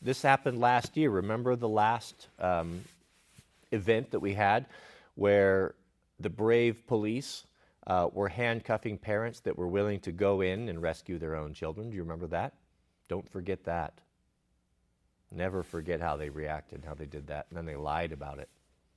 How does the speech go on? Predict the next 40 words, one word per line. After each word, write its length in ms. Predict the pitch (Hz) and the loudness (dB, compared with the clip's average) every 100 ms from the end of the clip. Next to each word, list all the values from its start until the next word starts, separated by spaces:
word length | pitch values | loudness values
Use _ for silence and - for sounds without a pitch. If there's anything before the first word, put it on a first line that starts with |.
| _ _ _ _ _ - | _ _ _ _ _ -12
Protect 400 | - 120 113 117 | -2 0 0 -4
and 120 | 110 | -8
to 60 | |
serve. 420 | - 85 76 67 - _ _ _ - - _ - - - - - _ - | -6 -6 -6 -8 -14 _ _ _ -20 -20 _ -20 -20 -20 -20 -20 _ 2
But 80 | |
let's 180 | 143 170 | 4 6
say 180 | - 151 | 6 4
you're, 140 | 139 | 4
you 220 | 127 123 120 | 0 -2 2
were 140 | 117 | 2
in 80 | 113 | 2
that 160 | 104 | -2
situation, 580 | - 98 - 90 85 - - _ | -4 -6 -2 -2 -2 -8 -20 _
right? 220 | 90 90 - - | -4 -4 -4 -4
Your 240 | 90 110 | 2 4
child 600 | 113 117 95 90 78 78 - _ _ _ - | 4 4 6 6 4 -4 -14 _ _ _ -10
is 160 | 85 | -6
in 140 | 90 76 | -4 -6
there, 200 | 64 - _ _ _ _ - | -10 -14 _ _ _ _ -8
and 120 | 90 | -4
you 200 | 101 120 | -2 0
have 400 | 107 101 95 92 - _ _ _ 92 | 4 4 4 0 -14 _ _ _ -10
the 140 | 92 80 | -8 -4
means 400 | 95 113 123 95 | -4 -4 -6 -6
and 100 | 90 | -6
the 40 | |
ability 480 | 80 95 87 87 82 _ _ - | -2 -2 -2 -4 -6 _ _ -16
to 120 | 95 | -4
go 280 | 101 92 87 | 0 0 0
in 280 | 80 78 - | -2 -6 -10
and 120 | 80 | -8
do 140 | 87 82 | -6 -6
something 400 | 82 67 73 69 | -8 -10 -12 -10
about 240 | 67 65 | -10 -10
it, 80 | - _ _ _ _ _ _ | -16 _ _ _ _ _ _
to 60 | 90 | -8
meet 200 | 107 82 | -6 -2
violence 400 | 82 82 80 80 | -2 -2 -8 -12
with 100 | 76 | -10
violence. 540 | 73 69 - - | -8 -8 -12 -20